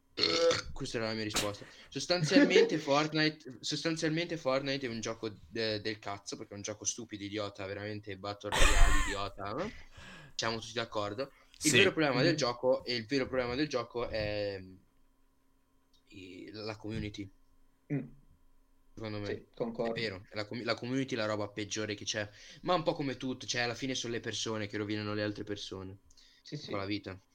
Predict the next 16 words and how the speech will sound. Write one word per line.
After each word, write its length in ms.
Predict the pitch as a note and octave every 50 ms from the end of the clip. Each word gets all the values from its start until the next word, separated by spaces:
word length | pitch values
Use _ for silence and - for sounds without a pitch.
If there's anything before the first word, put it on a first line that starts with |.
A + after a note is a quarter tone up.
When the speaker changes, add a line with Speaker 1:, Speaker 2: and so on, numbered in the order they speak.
| _ _ _ _ -
Speaker 2:
Ma 320 | C#3+ C3+ C#3 C3+ C3 C3
per 180 | - C3+ A#2+ -
farti 280 | - B2 A#2 - - B2+
ad 120 | A2+ A2
esempio, 360 | A2+ A2+ A2+ A2+ A2+ A2+ B2
esempio 380 | A#2 A2 A#2 A#2 A#2+ A2+ B2 A#2
di, 600 | A2+ A#2 A#2 A#2+ B2 B2 A#2 A2+ A#2 A#2 A2+ - - - _ - -
scusate 360 | - - A#2 G#2+ G#2+ G#2 - -
la 60 | -
ripetizione, 840 | - - - - - - - - - - - A#3+ B3+ C3+ - - - - - - - - - - - - - - - -
il 140 | - C3 C3
modello 380 | C3+ C3+ B2 B2+ C3 B2+ B2+
di 100 | B2+ B2
Fortnite 680 | - - A#2+ A2+ A2+ - A#2+ B2+ B2+ - - B2+ B2+ - -
secondo 420 | - - - B2 - C3 B2+ B2+ B2
me 420 | B2+ B2+ C3+ D3 D3 - - -